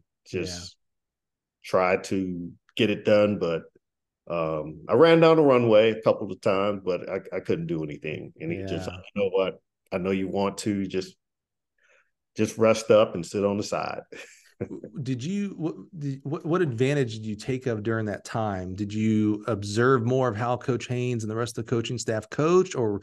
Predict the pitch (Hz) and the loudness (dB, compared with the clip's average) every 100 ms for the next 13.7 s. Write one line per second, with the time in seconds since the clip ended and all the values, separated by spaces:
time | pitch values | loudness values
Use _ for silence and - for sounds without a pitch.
0 | - - - 110 107 117 113 117 120 127 | -10 -14 -4 0 4 4 4 2 0 -2
1 | 117 110 - 107 110 110 127 117 120 110 | -6 -8 -4 0 0 0 -2 0 0 -2
2 | 110 110 127 107 104 104 110 107 113 117 | -2 2 2 2 0 -4 -6 -6 -6 -6
3 | - 117 113 113 120 104 117 156 196 _ | -6 -4 -4 -6 -6 -4 -2 -4 -6 _
4 | _ _ _ _ _ _ _ _ _ _ | _ _ _ _ _ _ _ _ _ _
5 | _ - 180 180 175 170 165 - 214 160 | _ 4 8 8 8 6 0 0 4 6
6 | 123 131 113 101 98 90 87 78 82 80 | 6 4 2 4 2 0 -4 -4 -2 -2
7 | - - 95 85 85 - 104 104 95 110 | -4 -8 -4 0 0 0 2 2 2 2
8 | 104 - 113 101 - 101 95 92 87 95 | 2 4 2 2 2 0 0 -2 -2 -2
9 | 92 - 107 101 85 87 92 85 78 76 | -2 -4 -4 -4 -4 -4 -4 -2 -4 -4
10 | - 90 90 - 95 92 98 87 85 80 | -2 -2 -2 -4 -2 0 0 0 -2 -6
11 | - 85 80 101 101 98 92 98 95 78 | -6 -10 -4 0 2 6 6 6 6 0
12 | 90 - 92 95 _ _ _ _ 87 95 | -6 -10 -12 -14 _ _ _ _ -2 2
13 | 98 92 85 90 101 98 - | 4 4 4 2 2 0 -4